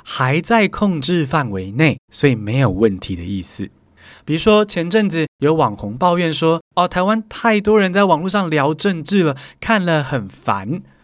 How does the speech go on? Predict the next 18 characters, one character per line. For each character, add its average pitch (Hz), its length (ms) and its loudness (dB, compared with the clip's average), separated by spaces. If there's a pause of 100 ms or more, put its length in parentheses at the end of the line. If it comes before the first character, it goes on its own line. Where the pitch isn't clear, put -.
(340)
那 180 120 2
网 180 120 2
友 170 80 6
一 175 140 -2
听 175 160 -2
就 180 120 2
建 165 200 0
议 160 60 2
说， 156 200 0 (280)
你 165 100 -4
去 233 160 2
用 247 180 6
微 170 220 4
博 180 320 4
和 180 240 0
小 131 180 2
红 135 160 -4
书， 214 320 0